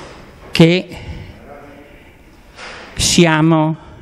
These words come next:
non accettati, ma siamo, come dire, eh, considerati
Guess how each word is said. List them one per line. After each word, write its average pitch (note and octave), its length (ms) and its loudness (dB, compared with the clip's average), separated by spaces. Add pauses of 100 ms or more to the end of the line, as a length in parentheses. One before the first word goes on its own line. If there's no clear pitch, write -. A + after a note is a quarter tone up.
(680)
non D#3+ 320 6
accettati, C3 960 0 (1400)
ma F#3 340 4 (600)
siamo, F3+ 960 0 (1120)
come E3 260 2
dire, B2+ 540 -2 (1400)
eh, C#3+ 2250 -6 (720)
considerati D#3 1160 -2